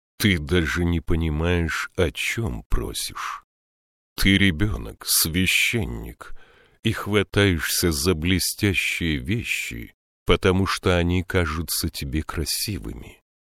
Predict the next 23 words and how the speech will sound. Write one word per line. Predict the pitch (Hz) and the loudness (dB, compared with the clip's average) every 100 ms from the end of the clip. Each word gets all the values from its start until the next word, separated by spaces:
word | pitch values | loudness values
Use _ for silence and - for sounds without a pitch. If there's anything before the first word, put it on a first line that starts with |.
| _ _ _ | _ _ _
Но | 82 92 98 | 2 4 4
ты | - 104 | 4 4
ведь | 92 92 | 4 2
можешь | 104 101 87 90 - | 2 2 2 0 0
пораниться | 101 104 107 64 - - - 62 - | 0 0 -2 -6 -6 -4 -2 -4 -2
обо | 95 71 82 | -2 0 0
что-то | - - 85 - 82 - | -2 -2 -2 0 -4 -2
острое | 117 95 - - - 57 - _ _ _ | -6 -4 -6 -8 -10 -10 -14 _ _ _
и | 143 | 4
умереть | 147 143 139 113 67 - - - - | 4 4 2 2 -2 -4 -12 -16 -6
от | 92 - | -4 -4
кровотечения". | - 95 90 85 76 - - 87 57 - - _ _ _ _ _ _ _ _ _ | -2 0 2 0 -4 -4 -4 -4 -6 -12 -16 _ _ _ _ _ _ _ _ _
"Мне | - 107 87 87 | -2 0 0 2
все | - - - | 4 4 2
равно", | 95 80 82 95 - - _ _ _ _ | 0 0 0 0 -2 -10 _ _ _ _
Шем | - - 80 | -2 2 2
говорил | 80 87 87 82 | 2 2 2 0
с | - | -2
упрямством | 78 82 80 71 - 85 69 | 2 2 2 -2 -2 -2 -2
безумца. | 78 65 62 - - - _ - - | -4 -4 -6 -6 -8 -8 _ -20 -14
"Мне | - - 90 87 95 101 | -2 0 0 2 2 2
все | - - - 90 104 | 2 2 2 4 4
равно. | 92 98 101 90 107 107 73 | 4 0 0 2 4 4 2